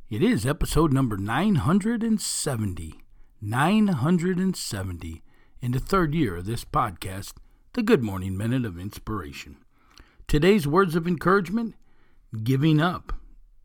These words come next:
is the only sure way to fail." Giving up is the only sure way to fail.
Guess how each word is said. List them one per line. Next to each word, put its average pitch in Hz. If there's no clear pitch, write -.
is 117
the 165
only 160
sure 117
way 113
to 123
fail." 71
Giving 120
up 123
is 104
the 151
only 151
sure 143
way 101
to 120
fail. 71